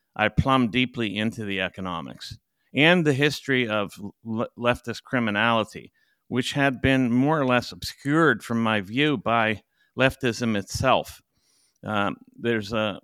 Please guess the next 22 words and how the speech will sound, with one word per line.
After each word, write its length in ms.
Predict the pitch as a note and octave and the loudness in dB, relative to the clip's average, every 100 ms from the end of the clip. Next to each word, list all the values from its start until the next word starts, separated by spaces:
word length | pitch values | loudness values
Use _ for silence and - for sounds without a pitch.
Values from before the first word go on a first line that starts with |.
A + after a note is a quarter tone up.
| _ | _
a 80 | A#2 | -10
kind 280 | - D#3 F3+ | -4 -2 -2
of, 260 | C#3 - - _ _ _ _ _ _ _ _ - | -4 -8 -20 _ _ _ _ _ _ _ _ -8
uh, 440 | A#2+ A2+ A2 G2 - A1+ - | -2 0 0 -2 -4 -12 -10
the, 160 | A#2 - - | -10 -12 -16
you 340 | - - B2 | -18 -8 -2
know, 180 | B2+ A#2 | 0 0
leftism 580 | C#3+ E3+ - E3 D3 B2 | 2 0 0 -2 -4 -4
keeps 300 | D3+ C#3 - | -4 -4 -4
you 120 | C3+ | -4
in 80 | B2 | -4
a 60 | |
bubble. 520 | F#2+ C#3 C#3 G#2+ G2+ G2+ | -2 0 0 -2 -6 -8
It 340 | G2+ G2 A2+ | -10 -8 -6
doesn't 420 | B2 D#3 D3 - | 0 0 -2 -8
really 320 | A#2+ C#3 C#3 B2 | -2 0 0 0
point 360 | - C3+ D3 | 0 0 -2
you 120 | G#2+ G#2 | -2 -6
to 320 | - A2 G2 - _ _ _ - - | -6 -6 -8 -12 _ _ _ -20 -20
some 240 | - C#3 C#3+ | -4 0 2
of 140 | B2+ | 0
the 320 | A#2 A2 G#2+ | 0 -2 -4